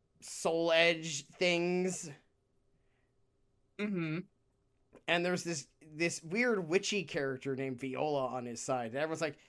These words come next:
Speaker 1: "Is this Amy?"
Speaker 2: It's,
Speaker 1: She doesn't
Speaker 2: there's,
Speaker 1: remember
Speaker 2: there's
Speaker 1: her
Speaker 2: a
Speaker 1: real
Speaker 2: lot of
Speaker 1: name.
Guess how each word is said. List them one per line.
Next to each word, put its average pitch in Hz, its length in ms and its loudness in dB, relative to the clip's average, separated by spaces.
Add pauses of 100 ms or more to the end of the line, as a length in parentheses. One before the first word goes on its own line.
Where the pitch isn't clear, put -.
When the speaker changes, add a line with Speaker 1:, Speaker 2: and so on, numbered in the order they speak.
(340)
Speaker 1:
"Is 113 200 -10
this 127 260 -6
Amy?" 135 600 -2 (760)
Speaker 2:
It's, - 420 2 (200)
Speaker 1:
She - 140 -4
doesn't 156 260 6
Speaker 2:
there's, 277 220 12
Speaker 1:
remember 247 80 6
Speaker 2:
there's 233 140 8
Speaker 1:
her 233 60 10
Speaker 2:
a 220 40 12
Speaker 1:
real 214 120 10
Speaker 2:
lot 208 140 12
of 185 60 4
Speaker 1:
name. 185 200 -6